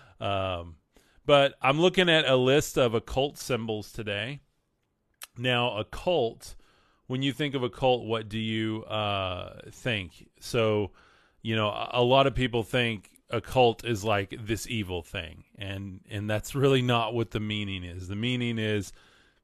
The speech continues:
in the broadest sense, it's a category of esoteric supernatural beliefs and practices that generally fall outside the scope of religion and science, encompa-, encompassing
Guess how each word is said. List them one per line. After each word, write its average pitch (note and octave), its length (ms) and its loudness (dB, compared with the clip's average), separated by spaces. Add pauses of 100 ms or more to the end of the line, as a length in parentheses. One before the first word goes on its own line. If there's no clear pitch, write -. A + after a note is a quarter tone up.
(400)
in C#3 100 2
the C3 80 4
broadest B2 600 4
sense, A2+ 520 -2 (460)
it's A#2+ 160 -2
a B2 60 0
category A#2+ 640 4
of G#2 100 0
esoteric A#2 800 -2
supernatural G#2+ 680 -4
beliefs G2 420 -4
and G2 120 -10
practices - 760 -2 (420)
that B2+ 140 0
generally A#2+ 640 2
fall A2+ 420 0
outside G#2 500 -4
the G2 80 -8
scope G#2+ 320 -6
of F#2+ 180 -8
religion G2+ 680 -4 (440)
and G2+ 240 -4
science, C#3 560 2
encompa-, A#2+ 520 -6 (260)
encompassing B2+ 960 -6